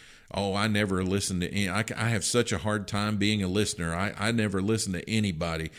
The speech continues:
I'm so distracted. My phone owns me. I don't own my phone. My phone owns me." Well, you're gonna keep getting what you're getting. So it's only when you start saying things to yourself that's what you want versus what you don't want. Why do you keep saying what you don't want?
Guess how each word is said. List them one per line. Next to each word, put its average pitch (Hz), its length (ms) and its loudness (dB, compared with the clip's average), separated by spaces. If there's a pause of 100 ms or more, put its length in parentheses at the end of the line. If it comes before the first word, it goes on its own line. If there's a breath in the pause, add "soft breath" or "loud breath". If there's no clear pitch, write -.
(220 loud breath)
I'm 117 160 2
so 120 260 4
distracted. 113 720 -2
My 101 200 0
phone 120 440 0
owns 107 460 2
me. 85 220 0
I 95 160 0
don't 120 260 0
own 117 240 2
my 92 140 0
phone. 123 380 0
My 90 120 0
phone 117 300 -2
owns 107 340 0
me." 113 260 -2 (120)
Well, 117 320 0 (260 loud breath)
you're 101 120 0
gonna 110 160 0
keep 104 260 -2
getting 87 280 -2
what 87 180 -4
you're - 80 -8
getting. 78 280 -6 (580 loud breath)
So 95 260 2
it's 90 180 0
only 139 380 2
when 120 220 4
you 110 140 4
start 104 380 0
saying 117 400 4
things 107 320 -2
to - 80 -6
yourself 101 560 0
that's 90 220 -4
what 95 220 -2
you 85 120 -4
want 104 420 -2 (160)
versus 95 460 -2
what 92 200 -4
you 76 80 -8
don't 98 340 -2
want. 71 280 -8
Why 101 180 -2
do 127 60 0
you 127 140 2
keep 120 200 -6
saying 117 300 -2
what 113 160 -4
you 92 60 -8
don't 107 260 -2
want? 110 280 -4